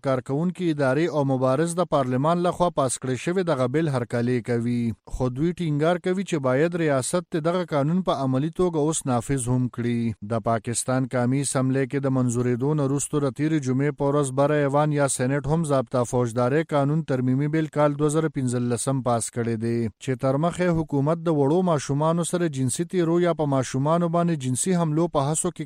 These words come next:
ککړ مجرمانو لپاره د اووه کاله قید یا اووه لکه روپۍ جرمانې سزا ټاکلې ده. او د منظور کړی شوی بل د لاندې په یو جرم باندې تورن د یو ماشوم په ضد قانوني کاروایۍ لپاره د دغه ماشوم د عمر حد د اووه کالو په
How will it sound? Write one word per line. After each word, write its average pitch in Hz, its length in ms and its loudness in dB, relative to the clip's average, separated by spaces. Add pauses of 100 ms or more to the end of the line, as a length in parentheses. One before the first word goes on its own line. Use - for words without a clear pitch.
ککړ 170 340 -2
مجرمانو 143 580 0
لپاره 170 380 2
د 139 160 -4
اووه 165 240 2
کاله 143 320 2
قید 170 160 0
یا 156 140 2
اووه 131 160 -2
لکه 170 360 0
روپۍ 135 320 0
جرمانې 131 440 2
سزا 127 380 0
ټاکلې 120 560 -2
ده. 120 140 0 (360)
او 120 200 2
د 127 140 2
منظور 127 360 2
کړی 135 220 2
شوی 185 300 2
بل 170 180 0
د 160 140 2
لاندې 175 340 2
په 170 100 2
یو 139 80 4 (120)
جرم 175 280 2
باندې 143 320 0
تورن 160 300 0
د 170 140 2
یو 139 160 2
ماشوم 170 340 0
په 165 180 0
ضد 170 220 -2
قانوني 139 420 2
کاروایۍ 147 540 4
لپاره 170 420 2
د 135 140 -4
دغه 180 260 0
ماشوم 147 400 0
د 147 140 -2
عمر 180 260 0
حد 160 220 -2
د - 0 -
اووه 156 340 2
کالو 143 240 2
په 131 140 0